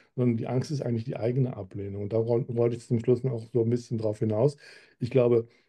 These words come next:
wenn wir integer uns selber gegenüber sind, wir müssen noch gar nicht nach außen gehen. Wir müssen gar nicht mit jemand anderen unser Coming Out haben. Aber wenn wir uns,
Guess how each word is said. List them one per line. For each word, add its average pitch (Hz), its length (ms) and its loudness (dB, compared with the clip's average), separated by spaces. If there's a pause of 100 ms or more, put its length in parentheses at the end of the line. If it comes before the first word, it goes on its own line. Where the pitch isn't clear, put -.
(140)
wenn 117 240 4
wir 120 240 2 (200)
integer 147 520 4
uns 117 200 -4
selber 143 320 2
gegenüber 98 560 -8
sind, 95 340 -10
wir 113 60 0
müssen 147 260 0
noch 147 140 0
gar 190 160 -2
nicht 233 180 0
nach 185 140 -8
außen 120 420 -4
gehen. 101 380 -8 (480)
Wir 123 100 2
müssen 135 300 6
gar 156 140 6
nicht 214 220 2
mit 156 200 -2
jemand 143 340 2
anderen 131 640 4
unser 120 400 -4
Coming 123 320 2
Out 117 260 0
haben. 104 480 -4 (440)
Aber 120 140 6
wenn 135 160 8
wir 131 180 8
uns, 123 320 0